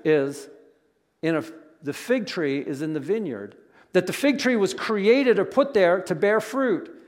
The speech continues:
Jesus says in Matthew chapter seven, "By your fruit you will recognize them." Do people pick grapes from thorn bushes or figs from thistles? No.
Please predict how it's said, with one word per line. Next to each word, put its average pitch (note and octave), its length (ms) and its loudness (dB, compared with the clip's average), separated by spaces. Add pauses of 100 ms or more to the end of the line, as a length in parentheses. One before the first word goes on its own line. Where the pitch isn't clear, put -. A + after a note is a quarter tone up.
(500)
Jesus G#3+ 280 2
says G#3+ 220 4
in G#3 120 4
Matthew G3+ 340 2
chapter G#3 340 0
seven, G#3 420 0 (220)
"By G3+ 180 6
your F#3+ 280 4
fruit C#4 600 0 (120)
you F#3 120 2
will A#3 120 6
recognize A3+ 720 0
them." G#2+ 240 -4 (1400)
Do E3+ 100 -2
people A#3 260 2
pick A#3 280 4
grapes G3 360 2
from G3 200 -2
thorn A3+ 340 2
bushes A#3 380 4
or F3 100 2
figs G#3+ 460 2
from E3 180 -6
thistles? G#3+ 500 -2 (320)
No. C3 380 -2